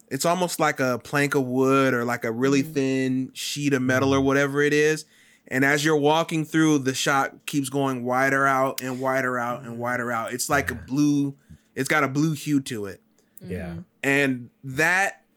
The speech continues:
Speaker 1: shot was so striking to me because I was not expecting to see anything like that in this game. And I was like, "I can't, this, this is gorgeous. I gotta, I gotta, you know, immortalize this."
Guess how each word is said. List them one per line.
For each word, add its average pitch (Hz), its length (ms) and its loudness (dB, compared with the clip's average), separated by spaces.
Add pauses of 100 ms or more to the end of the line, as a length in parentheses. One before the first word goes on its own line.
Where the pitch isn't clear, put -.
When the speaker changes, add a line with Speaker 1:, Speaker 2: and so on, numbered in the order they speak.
(140)
Speaker 1:
shot 180 420 0
was 139 200 2
so 165 340 2
striking 151 560 0
to 160 100 -4
me 165 420 0
because 135 300 0
I 147 100 2
was 147 200 0
not 151 200 0
expecting 143 400 -2
to 135 80 0
see 139 280 -2
anything 139 460 0
like 120 240 -2
that 135 280 0
in 127 140 -2
this 131 160 -2
game. 147 440 -2 (400)
And 117 120 -4
I 123 120 0
was 120 120 -6
like, 110 180 -2
"I 113 140 -2
can't, 120 500 -6
this, 120 180 -4
this 127 260 -2
is 113 120 -8
gorgeous. 104 540 -2
I 104 120 -4
gotta, 113 460 -2 (500)
I 120 80 0
gotta, 110 420 -2 (260)
you 110 160 -8
know, 95 260 -8 (360)
immortalize 123 760 2
this." 92 380 -10